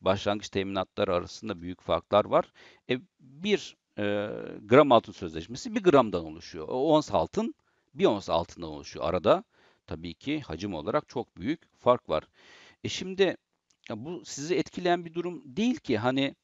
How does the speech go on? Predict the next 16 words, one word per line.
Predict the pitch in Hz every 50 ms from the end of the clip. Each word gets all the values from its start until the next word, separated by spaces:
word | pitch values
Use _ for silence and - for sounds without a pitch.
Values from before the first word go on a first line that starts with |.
| _ _ _ _ _ _ _ _ _ _
e, | 123 117 113 110
sonuçta | - - 123 127 143 135 - - 156
gram | 123 107 120 143 147 151 143
altında | 143 139 - 165 147 147
işlem | 135 - - 160 151 156 151
yapıyorsanız | 147 - - 165 131 - - 98 117 165 160 135 127
ve | 131 113 - - _ _ _ _ _ _ _
size | - - 110 104 120 123
küçük | - - - - 180 -
geliyorsa | - 151 110 82 76 71 - - - 156 127 101 113
bir | 139 131
lot | 104 92 87 - - -
yerine | 73 69 80 107 139
yüz | 170 185 208 220 214 -
lot | 214 202 - -
açın. | 139 - - 104 85 -